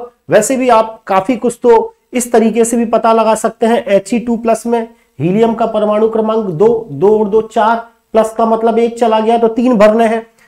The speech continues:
अब इसमें तो दो ही दिखा रखे हैं, दो और ज़ीरो, ये भी नहीं होगा, तो option या तो first होगा या option fourth होगा। अब sigma one S two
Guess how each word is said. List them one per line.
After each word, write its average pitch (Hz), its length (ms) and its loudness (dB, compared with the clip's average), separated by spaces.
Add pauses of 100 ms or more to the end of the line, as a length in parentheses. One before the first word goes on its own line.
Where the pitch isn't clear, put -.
(120)
अब 208 120 -2
इसमें 233 260 2
तो 233 80 2
दो 190 180 2
ही 254 100 2
दिखा 233 280 -2
रखे 226 280 0
हैं, 233 200 -2 (280)
दो 208 240 6
और 208 160 4
ज़ीरो, 214 280 2
ये 190 200 0
भी 220 140 -2
नहीं 233 180 2
होगा, 233 260 4 (360)
तो 220 60 2
option 214 320 2
या 208 160 2
तो 175 120 -6
first 247 340 -2
होगा 240 300 4 (220)
या 180 120 2
option 156 320 -2
fourth 226 340 2
होगा। 240 220 0 (500)
अब 202 280 -2
sigma 233 420 0
one 233 200 2
S 226 180 0
two 247 180 -4